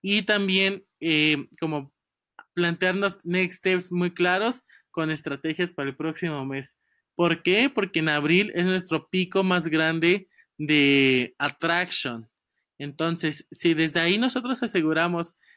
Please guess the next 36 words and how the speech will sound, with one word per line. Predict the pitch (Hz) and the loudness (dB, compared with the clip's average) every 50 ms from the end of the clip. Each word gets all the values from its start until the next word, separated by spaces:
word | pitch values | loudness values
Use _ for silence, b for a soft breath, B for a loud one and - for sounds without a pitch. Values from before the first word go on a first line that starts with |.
| b b _ _ - | b b _ _ -2
que | 165 165 160 | 0 2 2
nuestra | 160 160 160 160 - - - 156 143 143 139 139 135 135 131 - | 2 0 -2 -2 -4 -4 -4 -2 0 0 0 2 0 0 -2 -2
cooperación | - 160 165 143 135 143 139 - 185 185 180 180 | -4 -6 -4 -2 -2 -2 -2 0 0 0 0 2
sabe | 190 190 196 196 | 2 2 2 4
vender | 185 170 151 156 165 | 2 2 2 0 -2
nuestros | 165 175 175 - 175 156 - | -2 -2 -2 -2 -4 -4 -4
proyectos | - 147 147 151 151 156 - - 147 160 170 170 170 185 180 165 | -2 -2 0 0 0 0 -2 -2 -2 -2 -2 -2 0 -2 -2 0
muy | 180 175 170 | 0 0 0
bien | 151 160 160 170 175 170 170 - b b b b b - | 0 0 0 2 0 0 -2 -6 b b b b b -4
y | 151 151 | -2 -2
va, | 139 139 147 147 - | 0 0 0 -2 0
no | 143 156 | -2 -2
se | 151 - 156 156 | -2 0 2 2
va | 156 | 2
a | 165 | 2
enfocar | 175 - 180 175 - 170 | 0 0 -2 -2 -2 0
en | 170 165 | 0 0
nosotros | 156 143 - - 165 170 165 165 156 151 - | -2 -4 -2 -2 -2 -2 -2 -2 -6 -6 -6
y | 143 | -6
no | 143 143 | -4 -4
ma-, | 151 151 147 - | -2 -4 -4 -4
nos | 135 147 147 135 | -4 -6 -4 -2
va | 151 165 | 0 0
a | 175 | 2
mandar | 180 175 170 170 175 170 | 2 0 0 0 -2 -2
gente, | - 185 175 175 180 180 - 196 240 247 - _ _ _ B B B B B B B | 0 0 0 0 0 2 2 2 2 2 -2 _ _ _ B B B B B B B
ya | - 147 170 170 175 | -4 0 2 4 4
lo | 170 | 4
hicimos, | 180 160 - - 185 175 160 139 127 - - - - - | 4 2 2 2 2 2 2 0 -2 -4 -6 -4 -2 -2
<laughs> | 180 160 | -2 0
ya | 147 160 | 0 -2
lo | 170 190 | -2 -2
hicimos. | 208 190 - 127 104 - _ - - B B B B B B B B B - | -2 -4 -8 -12 -14 -16 _ -20 -20 B B B B B B B B B -4
Entonces, | 170 170 175 190 190 180 196 190 | -4 0 2 2 2 4 4 4
en | 190 190 | 4 4
abril | 190 208 220 254 285 302 302 - | 4 4 4 6 4 4 2 0